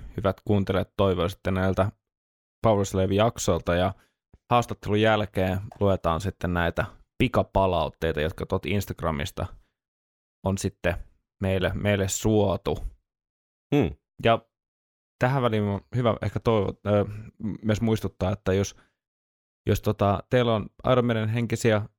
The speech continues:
Speaker 1: ystäviä, niin sananne heille podcastista tai, tai sitten tota, arvostele podcasti siellä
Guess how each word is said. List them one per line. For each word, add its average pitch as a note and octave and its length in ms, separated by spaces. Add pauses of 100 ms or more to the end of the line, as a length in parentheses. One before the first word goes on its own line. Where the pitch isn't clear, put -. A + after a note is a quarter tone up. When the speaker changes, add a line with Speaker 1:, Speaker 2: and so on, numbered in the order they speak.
(120)
Speaker 1:
ystäviä, A2 480
niin G#2 300 (500)
sananne A2 460
heille G#2+ 240
podcastista G#2 720
tai, G2+ 300 (200)
tai G2+ 220
sitten G2+ 340
tota, - 240
arvostele G2 640 (220)
podcasti - 440
siellä F#2+ 360